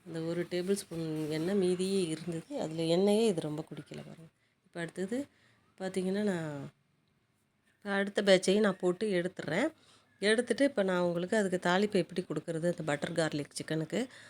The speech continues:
தாளிக்கிறதையும் இப்ப காமிக்க போறேன். இப்ப நான் இதை எல்லாத்தையும் எடுத்துட்டு நான் காமிக்கிறேன் பாருங்க. இதுவும் கோல்டன் கலர் வந்தோடனே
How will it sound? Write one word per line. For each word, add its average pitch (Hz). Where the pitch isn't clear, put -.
தாளிக்கிறதையும் 180
இப்ப 165
காமிக்க 156
போறேன். 196
இப்ப 185
நான் 170
இதை 156
எல்லாத்தையும் 160
எடுத்துட்டு 160
நான் 151
காமிக்கிறேன் 139
பாருங்க. 139
இதுவும் 185
கோல்டன் 175
கலர் 151
வந்தோடனே 156